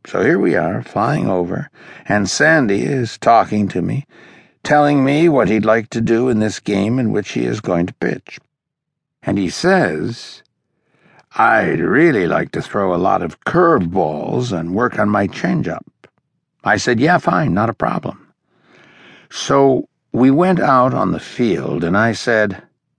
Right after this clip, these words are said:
"Okay, I'm going to do that for Sandy. I'm gonna call the pitches he wants to throw." I might have started out with a curveball, and then a changeup, and then another curveball,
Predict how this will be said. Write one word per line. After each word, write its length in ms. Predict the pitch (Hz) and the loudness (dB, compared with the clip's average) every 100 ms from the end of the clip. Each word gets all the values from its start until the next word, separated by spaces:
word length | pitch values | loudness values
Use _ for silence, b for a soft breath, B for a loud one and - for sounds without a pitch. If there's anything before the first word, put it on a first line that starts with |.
| _ _ B B B - | _ _ B B B -4
"Okay, 480 | 139 - - 117 - _ _ _ _ _ _ - | -2 -2 -6 -8 -16 _ _ _ _ _ _ -8
I'm 220 | 90 92 | -4 -2
going 160 | 135 | -2
to 80 | 165 | -2
do 140 | 151 151 | -2 0
that 180 | 135 | -2
for 100 | - | -4
Sandy. 640 | - - 131 113 - - _ _ _ _ B B | -8 -4 -4 -4 -8 -16 _ _ _ _ B B
I'm 140 | 95 104 | -4 -2
gonna 180 | 139 135 | -2 -2
call 260 | 110 120 | -2 -2
the 80 | 139 | -4
pitches 500 | - 113 - - 139 | -4 -4 -4 -8 -4
he 100 | 151 | -4
wants 340 | 87 87 85 - | -2 -2 -4 -6
to 160 | 123 | -8
throw." 440 | 107 - - - - _ _ _ _ _ _ _ _ B B B B | -4 -4 -4 -6 -14 _ _ _ _ _ _ _ _ B B B B
I 220 | - 143 185 | 0 2 4
might 240 | 170 143 | 4 4
have 340 | 123 101 - - - _ | 2 0 -6 -18 -20 _
started 540 | - - 131 113 87 | -12 0 4 4 4
out 400 | 104 123 85 - | 4 4 2 -4
with 200 | 92 85 | -6 -4
a 60 | 80 | -4
curveball, 840 | - 120 101 76 - 76 82 113 135 - - | -2 -2 -2 -4 -2 -2 -2 -4 -10 -16 -14
and 120 | 85 | -10
then 140 | 85 | -10
a 40 | 78 | -10
changeup, 720 | - 101 92 71 85 98 - | -4 -2 -2 -2 -4 -4 -4
and 140 | 90 | -4
then 140 | 85 87 | -4 -2
another 340 | 87 85 85 | -2 -2 -4
curveball, 840 | - 120 107 78 85 80 80 110 | -2 -2 -2 -4 -4 -4 -4 -6